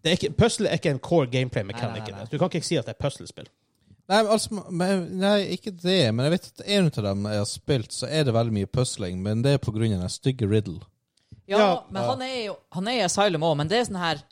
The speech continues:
Speaker 1: Det er jo The Joker som er the main bad guy.
Speaker 3: Jo,
Speaker 2: Det er
Speaker 3: jo.
Speaker 2: sånn collectibles rundt omkring. Det har ikke noe med storyen å gjøre, per
Speaker 1: Og så,
Speaker 2: se.
Speaker 1: og pluss at det,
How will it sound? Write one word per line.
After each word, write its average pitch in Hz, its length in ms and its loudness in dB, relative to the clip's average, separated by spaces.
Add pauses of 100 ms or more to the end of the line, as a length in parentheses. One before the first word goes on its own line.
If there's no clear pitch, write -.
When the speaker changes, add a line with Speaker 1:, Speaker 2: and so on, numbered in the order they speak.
(140)
Speaker 1:
Det 175 100 4
er 190 40 6
jo 196 60 2
The 190 160 2
Joker 214 320 6
som 143 120 -2
er 135 40 0
the 135 60 2
main 135 260 2
bad 123 240 0
guy. - 160 -14
Speaker 3:
Jo, 156 100 4
Speaker 2:
Det 156 80 6
er 123 40 4
Speaker 3:
jo. 107 80 2
Speaker 2:
sånn 104 100 -10
collectibles 151 800 -6
rundt 143 340 -2
omkring. 127 520 -4
Det 120 80 -4
har 160 80 -4
ikke 190 100 -8
noe 175 260 -8 (360)
med 131 160 -6
storyen 127 540 -2
å 104 120 -10
gjøre, 104 240 -8
per - 80 -4
Speaker 1:
Og 160 80 2
så, - 100 0
Speaker 2:
se. - 120 -10
Speaker 1:
og 147 80 -10
pluss 180 140 4
at 160 120 0
det, 214 160 2